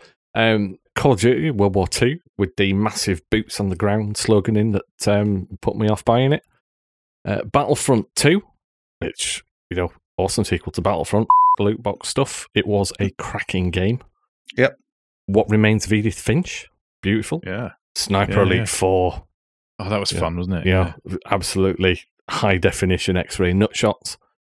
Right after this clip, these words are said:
Speaker 1: Nier Automata, which I have started playing and is supposed to be really good. I just can't get into it, but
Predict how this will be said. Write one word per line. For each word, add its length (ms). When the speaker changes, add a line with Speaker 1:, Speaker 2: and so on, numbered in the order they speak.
Speaker 1:
Nier 340
Automata, 680
which 500
I 120
have 200
started 280
playing 300
and 100
is 80
supposed 280
to 80
be 60
really 200
good. 180
I 60
just 180
can't 180
get 100
into 240
it, 180
but 160